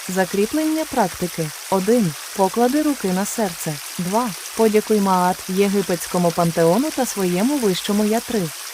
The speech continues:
Відчуй спокій, легкість і простір у собі. Чотири.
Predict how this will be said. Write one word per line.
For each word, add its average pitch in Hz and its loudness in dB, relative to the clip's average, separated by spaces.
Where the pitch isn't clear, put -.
Відчуй 208 0
спокій, 180 0
легкість 190 -2
і - 0
простір 208 -2
у 240 -2
собі. 208 0
Чотири. 208 2